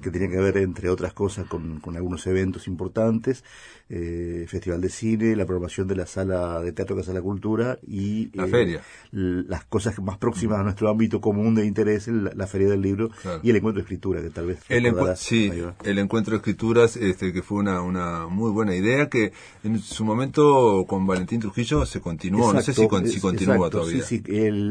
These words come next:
Speaker 1: el, eh, hicimos ocho ediciones en ese periodo,
Speaker 2: Ujú.
Speaker 1: periodo de diez años y Valentín, cuando asumió la dirección de programación,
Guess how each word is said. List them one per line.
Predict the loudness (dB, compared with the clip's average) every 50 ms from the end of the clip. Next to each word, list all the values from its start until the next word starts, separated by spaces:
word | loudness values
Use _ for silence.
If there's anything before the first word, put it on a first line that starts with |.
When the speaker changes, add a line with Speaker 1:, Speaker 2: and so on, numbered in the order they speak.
| -2 -4
Speaker 1:
el, | -2 -2 -4 -4 -2 -2
eh, | 0
hicimos | 2 2 0 0 0 2 2 2 2 2 0
ocho | 0 0 2 4
ediciones | 2 2 2 2 0 0 2 2
en | 2 2
ese | 2 0 0
periodo, | 0 0 2 2 4 4 4 2
Speaker 2:
Ujú. | 2 2
Speaker 1:
periodo | 0 2 4 4 4 4 4 2 2 0 -2 -4 -10 -20 -20 -20 -20 -12 -4
de | 0 2
diez | 4 4 4 2 2
años | 0 2 2 4 2 2 0 -2 -4
y | -2 0 0 2
Valentín, | 2 2 2 0 0 0 2 2 2 2 2
cuando | 0 0 -2 -2
asumió | -4 -4 -4 -4 -2
la | 0 0
dirección | 0 0 0 -2 -4 -4 -6 -4 0
de | 0 2 2 0 0
programación, | -2 -4 -6 -4 -4 -6 -4 -4 -4 -4 -4 -6